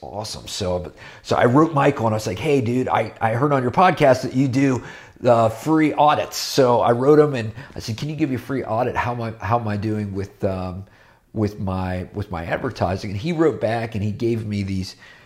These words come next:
you know, gave me some really great insight, and it wasn't too complicated at first. And then, you know, this product, it just kept increasing in sales.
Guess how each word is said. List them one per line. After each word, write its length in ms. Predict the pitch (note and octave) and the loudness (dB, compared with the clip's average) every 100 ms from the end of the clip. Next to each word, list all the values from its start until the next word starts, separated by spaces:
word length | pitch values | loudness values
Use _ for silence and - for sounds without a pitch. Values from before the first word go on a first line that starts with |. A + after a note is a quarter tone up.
| _ _ | _ _
you 100 | - | -6
know, 120 | F2+ | -4
gave 260 | G#2+ C3 B2+ | -2 -2 0
me 80 | A#2 | -4
some 160 | A2+ | -4
really 240 | A2 C3 A#2 | -2 0 0
great 300 | A#2+ A#2 - | 0 -2 -2
insight, 640 | G#2+ A2 - A2+ A2 G#2+ | -6 -6 0 2 2 0
and 80 | G2+ | -2
it 80 | E2+ | -2
wasn't 320 | B2+ C3+ B2 | -2 -2 -2
too 120 | C3+ | -4
complicated 640 | - A#2+ A#2 A2 B2 G#2+ G2 | 0 -2 -2 -4 -2 -2 -2
at 120 | - | -6
first. 640 | - G#2+ G#2 G#2+ G#2 - | -2 2 2 0 -2 -6
And 140 | G#2 G2 | -6 -2
then, 340 | G2+ G2+ G#2 - - - _ | -2 -2 -6 -12 -20 -20 _
you 120 | A2+ | -4
know, 80 | G2 | -4
this 240 | F2+ - - | -2 -6 -8
product, 540 | - C#3+ D#3 G#2+ - | -4 0 0 -2 -6
it 60 | G2 | -10
just 240 | G#2 F#2 | -8 -8
kept 240 | - F#2 - | -6 -8 -6
increasing 680 | G2+ - - F#3+ A3 - C2 | -10 -10 -8 -6 -6 -10 -12
in 100 | A#1 | -14
sales. 600 | - G#2+ A2+ D2+ - | -12 -8 -6 -8 -10